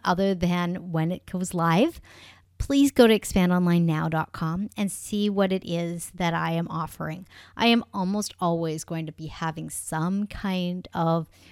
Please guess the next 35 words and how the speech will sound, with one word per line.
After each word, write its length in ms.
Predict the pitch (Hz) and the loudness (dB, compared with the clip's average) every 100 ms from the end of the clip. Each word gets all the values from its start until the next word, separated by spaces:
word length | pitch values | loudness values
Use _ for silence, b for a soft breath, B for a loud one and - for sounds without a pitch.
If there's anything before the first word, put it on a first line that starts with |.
| B | B
workshop 640 | 185 202 - - 175 165 - | 2 2 2 0 2 2 -2
or 200 | 190 165 | -4 -4
masterclass 920 | 156 170 170 170 - 175 - 165 151 - | -4 0 0 0 -2 -8 -6 -6 -8 -6
or 140 | 180 | -4
summit 580 | 165 - 165 160 160 - B B | -4 0 2 2 -2 -6 B B
for 80 | 208 | 2
you 160 | 185 | 4
to 80 | 175 | 4
sign 320 | 170 165 160 | 2 0 0
up 180 | 156 - | -2 -6
for. 280 | - 151 151 - B B B | -8 -6 -6 -10 B B B
And 140 | 226 214 | -2 0
if 100 | 214 | 2
I 120 | 202 | 2
don't 260 | 185 175 | 2 0
have 160 | 208 196 | 0 0
any 280 | 185 185 190 | 2 2 0
of 100 | 185 | 2
those, 460 | 185 208 330 - - B B B | 4 6 4 -2 -10 B B B
I 140 | 208 | 0
will 140 | 220 233 | 0 -2
have 380 | - 190 190 190 | -4 -6 -6 -6
a 100 | 202 | -8
connect 640 | - - 185 175 - - | -6 -2 0 0 -2 -8
call, 380 | - 170 160 170 - b b b | -4 -2 0 -4 -10 b b b
a 120 | - | -2
one-on-one 680 | 190 170 165 190 220 220 226 | -2 0 -2 0 0 0 -2
call 300 | - 175 160 | -2 -2 0
that 120 | 151 | -2
we 120 | 165 | -6
can 180 | 160 196 | -4 -2
have 360 | 160 170 151 156 - b b b _ - | -2 -2 -4 -6 -12 b b b _ 0
on 280 | 214 190 185 | 4 6 4
that 260 | 170 - | 0 0
page. 400 | - 160 147 - | -2 -4 -8 -14